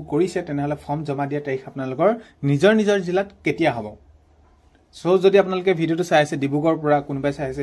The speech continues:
শিৱসাগৰৰ পৰা, কোনোবাই চাই আছে নগাঁৱৰ পৰা, তেনেহ'লে আপোনালোকে ফৰ্ম কেতিয়া জমা দিব লাগিব? আৰু আপোনালোকে বিজনেছ প্লেন, যিহেতু আপোনালোকে বিজনেছ প্লেন বনাবলগীয়া হৈছে, সেয়া লাগে আপোনালোকে ছাগলী হওক, গাহৰি হওক, যিয়ে নহওক, আপোনালোকে বিজনেছ প্লেন কেনেকুৱা আপোনালোকৰ হিচাপত হ'ব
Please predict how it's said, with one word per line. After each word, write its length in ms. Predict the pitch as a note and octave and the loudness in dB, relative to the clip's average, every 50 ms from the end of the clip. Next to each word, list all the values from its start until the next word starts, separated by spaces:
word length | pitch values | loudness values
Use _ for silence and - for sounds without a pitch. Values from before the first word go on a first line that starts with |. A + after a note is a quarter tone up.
| B2+ A2+ | -6 -6
শিৱসাগৰৰ 440 | B2+ C#3 D#3 D#3 D#3 D3 E3 D#3 D3+ | -6 -4 -2 -2 -2 -2 -2 -4 -2
পৰা, 120 | C#3+ C#3+ C#3 | -2 -4 -4
কোনোবাই 320 | C#3 - C#3 C3 C#3 C#3 | -4 -6 -8 -6 -4 -4
চাই 160 | C3+ - D3 C3 | -2 -2 -2 -2
আছে 140 | A#2+ - C#3 | -2 -4 -6
নগাঁৱৰ 380 | B2+ C3 C3+ D3 D3 E3+ E3+ E3 D3 | -4 -2 -2 0 4 4 4 4 4
পৰা, 140 | C#3 C3 D3 - - - - - - | 2 -2 -2 -6 -12 -20 -20 -16 -10
তেনেহ'লে 360 | - D#3+ E3+ F#3 F#3+ G3 G3 | -6 -2 2 4 6 6 6
আপোনালোকে 340 | F3+ E3+ F3+ E3+ E3+ E3 E3 - | 6 6 4 0 -2 -2 -4 -6
ফৰ্ম 140 | - E3 F3+ G3 | -4 -4 -4 -4
কেতিয়া 260 | F#3+ F3 D3+ D#3+ D3+ | -6 -4 0 0 0
জমা 220 | C#3+ C#3 B2+ B2+ B2 | 0 0 -2 -2 -2
দিব 160 | A#2+ B2 A2+ B2 | -4 -4 -4 -6
লাগিব? 260 | A#2 G#2+ A2 G#2 G2+ G#2 - - - - - - - - - - - - - - - - - - | -6 -6 -8 -10 -12 -14 -18 -20 -20 -20 -20 -20 -20 -20 -20 -20 -20 -20 -20 -20 -20 -20 -6 -2
আৰু 120 | C#3 C#3 E3 | 2 4 4
আপোনালোকে 360 | E3 E3 F#3+ F#3+ F#3 F3+ F#3+ F3+ | 4 4 4 2 2 2 2 2
বিজনেছ 380 | D#3 F3 F3+ D#3+ F#3 F#3 E3+ - - | 2 0 0 0 0 -2 -2 -4 -6
প্লেন, 180 | D3 B2 A2 - - - _ _ - - _ - | -4 -4 -4 -6 -12 -20 _ _ -20 -20 _ -8
যিহেতু 220 | B2 C#3 E3 E3+ F3 | -4 -2 0 2 2
আপোনালোকে 320 | E3+ E3+ E3+ E3+ E3 F3 E3 | 0 0 -2 -4 -2 -2 -2
বিজনেছ 340 | D3 D3+ C#3+ D#3 E3 D#3+ - - | -2 -2 -2 -2 -4 -6 -4 -4
প্লেন 140 | D#3+ D#3+ E3 D3 | -2 -2 -2 -2
বনাবলগীয়া 500 | D3 C#3+ C#3+ C#3+ D3+ D3+ D3+ D#3+ D#3 D3+ | 0 0 0 0 -2 -2 -2 -2 -2 -4
হৈছে, 180 | C#3+ C#3+ - C#3+ | -4 -4 -6 -4
সেয়া 200 | C3 C3+ C#3+ C#3+ | -2 0 0 0
লাগে 160 | C#3 C3+ C#3+ C#3+ | 0 0 -2 -4
আপোনালোকে 300 | C3+ C#3+ C#3+ C3 A#2+ C3 B2 | -4 -4 -6 -10 -10 -10 -12
ছাগলী 420 | - - A#2 G#2 G#2+ C3+ D3+ E3 | -10 -8 -8 -6 -4 -2 -2 -2
হওক, 200 | D3 D#3 D3 - - - - _ _ _ - | -2 -4 -6 -8 -10 -14 -20 _ _ _ -12
গাহৰি 420 | C3 A#2 C3 A#2+ B2 D3 E3+ F3+ E3+ D#3 | -8 -4 -4 -2 0 2 4 4 2 2
হওক, 140 | E3 - - _ _ _ _ _ _ _ - | -2 -4 -8 _ _ _ _ _ _ _ -4
যিয়ে 180 | C3+ G3+ B3 | 2 4 4
নহওক, 220 | A#3 F3+ F3+ G#3+ G#3+ - - | 4 4 2 0 -2 -4 -10
আপোনালোকে 340 | C#3+ C#3+ D#3 D3+ D#3 E3+ E3+ C#3+ B2+ C3 | -8 -8 -8 -6 -6 -6 -6 -6 -6 -6
বিজনেছ 300 | D3 C#3+ D3 F3 F3+ F3 - | -6 -4 -4 -6 -6 -6 -6
প্লেন 200 | - F3+ F#3+ G3 | -4 -4 -4 -4
কেনেকুৱা 360 | G3 F#3+ C#3+ C#3 C#3 - D#3+ | -4 -4 -4 -4 -2 -2 -4
আপোনালোকৰ 340 | D#3 D#3 D#3 C#3+ C#3+ D3 D#3+ | -4 -4 -6 -8 -8 -8 -8
হিচাপত 340 | C#3+ A#2 - - C3 C#3+ D3 - | -10 -10 -10 -10 -8 -8 -8 -6
হ'ব 120 | - B2+ | -6 -4